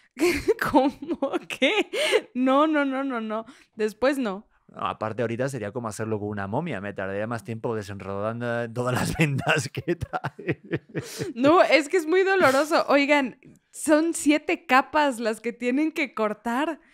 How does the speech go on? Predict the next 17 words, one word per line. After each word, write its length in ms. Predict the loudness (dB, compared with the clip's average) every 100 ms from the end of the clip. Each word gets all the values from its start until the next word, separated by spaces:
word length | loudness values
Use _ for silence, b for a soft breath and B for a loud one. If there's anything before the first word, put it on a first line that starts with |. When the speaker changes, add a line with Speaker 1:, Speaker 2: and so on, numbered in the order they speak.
| -20 -10
Speaker 1:
Es 100 | -2
una 180 | 2
operación 640 | 4 4 4 2 2 2 4
mayor. 480 | 2 4 2 2 -2
Creo 200 | -4 -2
que 80 |
el 100 | -6 -4
sexo 300 | -6 -4 -2
es 60 |
lo 120 | 2 2
último 340 | 0 -4 -4
que 100 | -4
me 100 | -6
preocupa 640 | -6 -6 -6 -4 -4 -4
ahorita. 480 | -4 -6 -6 -10 -12 -6
Te 80 |
amo. 500 | -4 -4 -2 -4 _